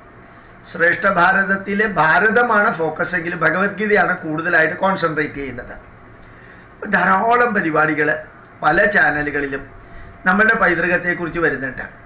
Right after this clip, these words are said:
പിന്നെ പൈതൃകത്തെക്കുറിച്ച് അവഹേളിക്കുന്നത് ആവിഷ്കാര സ്വാതന്ത്ര്യമാണെന്ന് പറയാൻ ബുദ്ധിജീവികളൊക്കെ അന്ത്യകൂദാശ എടുത്തിട്ട് പോയി എന്ന് തോന്നുന്നു. കുറേയധികം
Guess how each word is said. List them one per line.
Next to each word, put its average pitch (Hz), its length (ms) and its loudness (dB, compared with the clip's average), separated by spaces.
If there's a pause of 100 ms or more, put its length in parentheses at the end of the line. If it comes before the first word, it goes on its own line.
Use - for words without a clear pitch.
(760)
പിന്നെ 214 220 2 (100)
പൈതൃകത്തെക്കുറിച്ച് 196 1040 0 (120)
അവഹേളിക്കുന്നത് 190 960 2 (180)
ആവിഷ്കാര 170 520 0
സ്വാതന്ത്ര്യമാണെന്ന് 165 880 0
പറയാൻ 156 260 2
ബുദ്ധിജീവികളൊക്കെ 160 920 -2 (1000)
അന്ത്യകൂദാശ 190 680 2
എടുത്തിട്ട് 175 480 0 (120)
പോയി 196 300 0
എന്ന് 190 200 -4
തോന്നുന്നു. 147 440 -4 (880)
കുറേയധികം 226 760 0